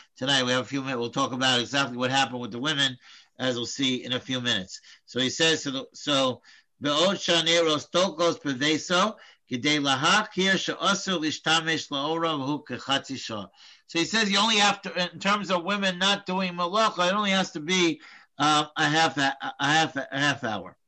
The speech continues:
Now, now, and then it said, then,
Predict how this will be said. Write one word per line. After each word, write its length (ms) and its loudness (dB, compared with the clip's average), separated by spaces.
Now, 340 0
now, 320 2
and 180 -6
then 180 4
it 80 -2
said, 480 2
then, 220 -2